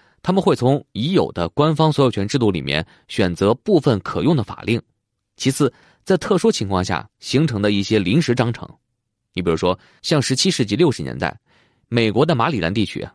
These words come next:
就存在着一种被称为“斧头权”的所有权制度，就是把泉水源头附近的几棵树弄死，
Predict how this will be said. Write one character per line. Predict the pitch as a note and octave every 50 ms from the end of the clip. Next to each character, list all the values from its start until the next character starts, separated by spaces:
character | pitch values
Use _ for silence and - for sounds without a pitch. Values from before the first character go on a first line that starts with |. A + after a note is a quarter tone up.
| _ _
就 | - A#2 G#2+
存 | - - G#2+ G#2+
在 | C3+ A#2
着 | G2 G2
一 | G2+
种 | F2 F2 C2 C2
被 | - G2 F#2+
称 | - B2 B2+
为 | A#2 F#2+ F2 G#2+ - _ _
“斧 | - - - - G#2 F#2+
头 | - - -
权” | E3+ - G#2 E2
的 | E2+
所 | E2+ - B2
有 | A2 F#2+
权 | - E2 E2
制 | - G#2
度， | F2 C#2+ - - _ _ _ _ _ _ _ _ _ _
就 | - C#3+
是 | C3 C3 C3+
把 | G2 F2 F2+
泉 | - - - A#2+ D#3
水 | C#3+ A#2+ F#2
源 | E2+ F#2 C3
头 | - A2
附 | A#2 - - C3
近 | A2 A2+
的 | G2+ F2
几 | - E2+
棵 | E2+ A2
树 | A#2+ - B2 A2+
弄 | E3 D#3 A#2
死， | - - - A1 -